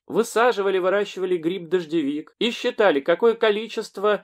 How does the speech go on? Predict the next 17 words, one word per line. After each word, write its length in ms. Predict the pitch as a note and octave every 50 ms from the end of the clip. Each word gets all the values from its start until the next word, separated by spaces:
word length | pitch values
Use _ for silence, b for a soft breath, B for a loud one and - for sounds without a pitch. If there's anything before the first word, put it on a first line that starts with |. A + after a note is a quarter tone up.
| _ -
плодовых 640 | G3 G3+ G#3 G3 E3+ F#3+ A#3 B3+ B3 B3 A3 -
тел, 300 | - - F#3 F3+ E3+ D#3
какого 360 | - - C#3+ - F#3 G3+ G#3
размера, 540 | G3+ G#3 G#3 F3 F3 E3+ E3+ F#3 G3+ G3 F3+
массы 640 | E3+ E3 E3+ F3 F3+ F3+ - - - F3 D#3+ D#3+ _ -
способствует 720 | - - - A#3 B3 A#3+ - A3 - - - G#3+ G#3 G3+ _
полному 480 | - A3+ B3 A#3+ A#3 G#3 G3 F3+ F3 F3
поглощению, 840 | - F#3+ E3+ E3 F3 F3 D#3+ - - - A3+ B3+ A3 G3+ F3 D3+
соответственно, 640 | - - D#3+ D#3+ - E3 D3+ C#3+ - - D3+ C#3 b b b b b
выведению 840 | - B2 E3 A3+ G#3+ A3+ A#3 F3+ F#3 G3 F3+ D#3 C3 B2 A#2 G#2 - _ _
с 120 | - - -
квадратного 720 | - G#3+ A3+ B3 G3+ A#3 A3 E3+ D#3+ - D#3 C#3+ C#3+ D3
метра 320 | D#3 D#3+ D3 C#3 - B2+ B2+
площади 640 | - D#3 D#3 D3 C#3 - - B2+ G#2 A2 G2+ - _ _ _ _
заражённой 680 | B2 C3+ G#3 A3+ A3+ G#3+ F3+ F#3+ F#3+ E3+ D#3 C#3+ C#3+ C3+
земли 540 | A#2+ A#2+ D#3 D3+ D3 E3 G3+ A#3+ C4+ C4+ b b b b
радиоактивных 880 | - E3+ G#3 G3+ G3 G#3 F#3+ - - - A#3+ A#3 A3+ A#3 A#3 - - _